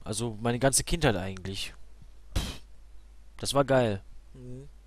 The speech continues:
Speaker 1: Und deswegen, um sie ein bisschen zu ehren, staub ich sie noch mal ab, kram sie raus und zock noch mal richtig geile Games.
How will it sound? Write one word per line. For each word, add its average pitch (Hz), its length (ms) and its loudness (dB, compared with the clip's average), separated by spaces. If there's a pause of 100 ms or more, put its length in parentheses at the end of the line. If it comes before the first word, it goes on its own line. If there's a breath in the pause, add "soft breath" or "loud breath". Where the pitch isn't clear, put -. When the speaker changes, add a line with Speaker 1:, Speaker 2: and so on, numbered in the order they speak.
(320)
Speaker 1:
Und 113 140 2
deswegen, 175 420 6
um 147 220 -6
sie 156 240 2
ein 156 100 0
bisschen 170 240 2
zu 151 140 2
ehren, 139 420 2 (560 loud breath)
staub 175 300 2
ich 175 80 4
sie 151 180 0
noch 151 140 0
mal 135 100 2
ab, - 260 2
kram 147 280 6
sie 131 120 4
raus 165 420 8
und 139 340 -8 (260)
zock - 200 0
noch 147 60 -6
mal 135 60 2
richtig 131 300 0
geile 120 260 8
Games. 104 460 -2